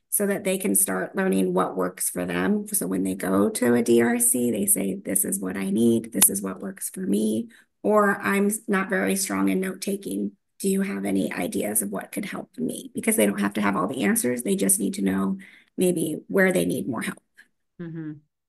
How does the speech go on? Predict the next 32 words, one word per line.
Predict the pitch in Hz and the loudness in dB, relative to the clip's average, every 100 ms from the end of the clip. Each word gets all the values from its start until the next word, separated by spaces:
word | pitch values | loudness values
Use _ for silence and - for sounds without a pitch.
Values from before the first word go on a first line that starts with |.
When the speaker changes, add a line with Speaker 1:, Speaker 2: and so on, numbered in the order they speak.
| _ _ _ _ _ _ _ _ _ _ - - - | _ _ _ _ _ _ _ _ _ _ -20 -20 -8
Speaker 2:
Yeah, | - 339 294 175 | 4 8 8 6
I | 254 | 6
mean, | 285 277 233 | 6 4 2
I | 254 | 0
was | 294 | 0
talking | 311 311 247 | -4 -4 0
to | 202 | 0
a | 160 | -2
parent | - 185 190 175 165 160 - _ | -4 0 2 2 0 -4 -10 _
and | 196 175 165 165 156 156 151 147 - 185 - | -4 -2 0 0 -2 -4 -6 -8 -12 -12 -2
they | 180 | 0
were | 170 160 156 - | 0 -2 -6 -8
asking | 160 160 - 160 | -6 -6 -6 -6
about | 151 147 165 | -4 -6 -8
note-taking | 151 147 - 151 156 151 | -10 -8 -8 -10 -8 -8
or | 147 | -8
just | 151 143 | -10 -12
supports. | 143 _ 139 139 135 - | -14 _ -10 -10 -8 -8
And | 147 | -8
I | 143 | -8
was | 147 | -8
like, | 147 143 | -10 -6
"You | 202 | -4
know, | 202 202 190 185 _ _ _ - | -2 0 -2 -6 _ _ _ -6
we | 233 | 0
all | 269 311 | 2 2
can | 320 294 | 0 0
go | 190 190 | 2 2
into | 190 185 - 160 | 0 -4 -6 -6
a | |
shoe | 147 - - 143 | -6 -8 -6 -6
store | 147 - 107 - - - - | -8 -10 -10 -12 -10 -12 -12